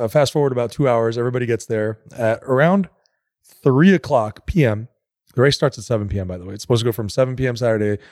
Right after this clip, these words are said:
to seven A M Sunday. At roughly three o'clock, they say, "Hey, you guys, if you want, you can do a little pre-run."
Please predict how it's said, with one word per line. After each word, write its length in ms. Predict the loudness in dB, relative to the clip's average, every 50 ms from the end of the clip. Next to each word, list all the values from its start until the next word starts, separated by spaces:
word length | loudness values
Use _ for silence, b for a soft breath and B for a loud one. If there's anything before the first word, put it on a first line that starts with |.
| b b b b
to 80 | -8 -6
seven 260 | 0 0 0 0 0
A 120 | -2 -2 -4
M 80 | -4
Sunday. 320 | -6 -8 -8 -10 -10 -14 -20 _ _ _ _ _ _ _ _ _ _ _ _ _ _ _ _ _ _ _ _ _ _ _ 0
At 180 | 2 2 4 4
roughly 300 | 4 2 4 4 2 2
three 200 | 2 0 -2 -2
o'clock, 380 | -2 0 0 0 0 -2 -4
they 160 | -4 -2 -2 -2
say, 220 | -2 -2 -2 0
"Hey, 160 | 2 2 2
you 60 | 2
guys, 200 | 2 0 -2 -2
if 80 | -4 -2
you 80 | -2 0
want, 240 | 0 0 0 -2 -2
you 60 | -2
can 120 | -2 -2 0
do 180 | 2 2 2 2
a 60 | 2
little 260 | 2 0 0 -2 -2
pre-run." 540 | -2 0 0 2 2 2 0 -4 -10 -14